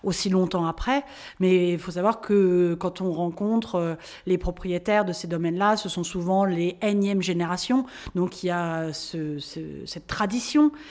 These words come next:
qui a été gardée et, euh, qui, évidemment, dont ils sont fiers.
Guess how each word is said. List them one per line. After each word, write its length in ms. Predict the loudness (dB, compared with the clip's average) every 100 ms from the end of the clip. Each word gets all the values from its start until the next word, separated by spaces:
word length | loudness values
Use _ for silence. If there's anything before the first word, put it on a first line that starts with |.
| -8
qui 100 | -2
a 20 | 0
été 220 | 0 -4
gardée 500 | -4 0 2 2 2 -8 -20 -10
et, 300 | -2 0 0
euh, 140 | -2 -4
qui, 340 | -6 -4 -2
évidemment, 340 | -2 -2 0
dont 100 | 0
ils 40 | -4
sont 160 | -10
fiers. 280 | -6 -2 -2